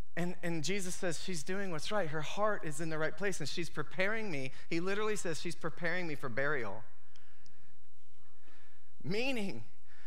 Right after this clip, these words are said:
she has a revelation that I'm about to go to the cross and die for her and be eternal with her.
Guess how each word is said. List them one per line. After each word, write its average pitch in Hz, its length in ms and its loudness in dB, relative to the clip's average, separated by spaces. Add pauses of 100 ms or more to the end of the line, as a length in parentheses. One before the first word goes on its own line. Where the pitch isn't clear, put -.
(160)
she - 280 0
has 269 200 2
a 220 60 2
revelation 196 800 2
that 160 100 2
I'm 202 160 2
about 185 260 2
to 175 60 0
go 170 180 0
to 156 80 0
the 127 100 0
cross 170 600 0 (220)
and 127 180 0
die 147 240 2
for 170 200 0
her 190 340 0 (240)
and 147 160 0
be 165 300 0
eternal 151 520 0
with 143 240 0
her. - 200 -2